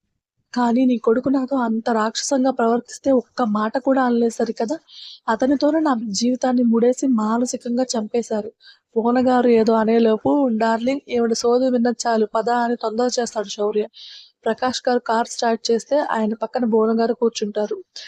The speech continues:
వెనక శౌర్య, అంజలి కూర్చున్నాక వాళ్ళ వంక ఒకసారి చూసి కార్ స్టార్ట్ చేస్తారు. ఇంటి ముందు కారు ఆపి ప్రకాష్ గారు, భువన గారు కారు దిగాక శౌర్య కసడంతో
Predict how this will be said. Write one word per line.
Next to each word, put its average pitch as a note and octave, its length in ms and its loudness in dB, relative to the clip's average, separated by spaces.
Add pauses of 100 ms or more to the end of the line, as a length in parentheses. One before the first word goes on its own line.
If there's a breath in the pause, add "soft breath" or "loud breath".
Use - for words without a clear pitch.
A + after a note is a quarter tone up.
(220 loud breath)
వెనక A3+ 300 0
శౌర్య, B3 380 2
అంజలి A#3 380 0
కూర్చున్నాక A3 840 -4 (580 soft breath)
వాళ్ళ A3+ 200 4
వంక A3 260 0
ఒకసారి A#3 360 0 (120)
చూసి - 160 -4
కార్ A#3 300 -2
స్టార్ట్ A3+ 400 -4
చేస్తారు. G#3+ 340 -6 (400 loud breath)
ఇంటి B3 220 0
ముందు C4+ 220 2
కారు A#3+ 400 2
ఆపి C4+ 520 0
ప్రకాష్ A3+ 500 -2
గారు, A#3+ 160 2
భువన G#3+ 280 0 (100)
గారు A3 200 0
కారు A3 300 -2
దిగాక G3+ 460 -2
శౌర్య A#3 360 0
కసడంతో G#3+ 720 -4